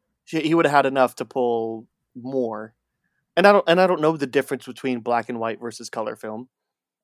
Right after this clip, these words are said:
I don't know if, how substantial of a difference it is. And especially with a movie this short, it's not like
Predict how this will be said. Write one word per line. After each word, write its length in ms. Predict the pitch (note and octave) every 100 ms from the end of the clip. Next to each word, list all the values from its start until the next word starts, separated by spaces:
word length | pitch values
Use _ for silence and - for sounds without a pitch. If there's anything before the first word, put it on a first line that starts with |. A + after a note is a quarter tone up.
| -
I 60 | C3
don't 120 | C3
know 240 | B2+ C3
if, 260 | B2 A2+ - _ _ -
how 280 | A#2 C3 B2+
substantial 560 | - - - A#2+ A#2 A#2
of 60 |
a 60 | A#2
difference 360 | A2+ B2+ A#2
it 100 | A#2+
is. 460 | A2 B2 B2 - - _ _ _ _
And 160 | C3 C3
especially 380 | A#2+ C3+ D3
with 140 | C3 B2
a 20 |
movie 240 | C3 C3+ C3
this 160 | B2
short, 440 | - - C#3+ C3+ - _ _ _ _
it's 200 | B2+ B2
not 160 | C#3 B2+
like 220 | B2 A#2